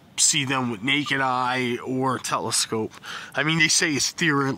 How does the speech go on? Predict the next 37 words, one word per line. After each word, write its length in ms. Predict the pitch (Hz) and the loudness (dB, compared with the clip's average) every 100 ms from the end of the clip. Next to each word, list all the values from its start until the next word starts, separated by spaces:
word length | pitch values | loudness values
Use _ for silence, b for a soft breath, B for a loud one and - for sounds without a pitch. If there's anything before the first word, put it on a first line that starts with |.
| 104 - | -6 -14
theoretically 960 | - 156 139 139 135 151 147 160 139 | -2 0 2 2 0 0 0 0 0
possible 560 | - 151 139 - 160 160 | 2 2 2 2 2 2
to 60 | |
see 240 | 139 165 151 | 2 2 2
Uranus 540 | 151 160 147 156 - | 2 2 2 0 0
with 140 | 139 139 | 0 0
the 80 | |
naked 380 | 151 147 147 147 | 2 2 0 0
eye, 300 | 147 147 151 | 0 0 0
but 280 | 139 123 - - B B B B | 0 -2 -2 -6 B B B B
I've 200 | 175 170 | 4 4
tried 380 | - 170 151 143 | 2 4 4 4
and 100 | 139 | 2
never 280 | 131 139 131 | 0 0 0
been 180 | 127 120 | 0 0
able 300 | 117 113 113 | 0 0 0
to 80 | 107 | 2
see 320 | - 117 113 | 2 2 0
it. 100 | 90 | 0
I've 260 | 117 120 | -2 0
always 220 | 120 120 113 | 2 2 2
had 180 | 135 | 0
to 60 | 120 | 0
use 240 | 123 123 | 0 0
a 60 | 113 | -2
telescope. 680 | - 113 107 - 107 95 95 B B B | -2 -2 -2 -2 -2 -4 -4 B B B
And 100 | 160 | 0
even 240 | 185 170 170 | 0 2 2
with 100 | 147 | 2
a 60 | |
telescope, 640 | - 160 131 123 - 123 117 | 0 0 0 0 0 -2 0
just, 220 | 127 - | -2 0
just 240 | 120 - | 0 0
faint 300 | - 123 110 | 0 -2 -2
two 180 | - 135 | -2 -2
blue 260 | 117 127 113 | 0 0 2
dots. 480 | 113 110 104 - | 0 -2 -2 -4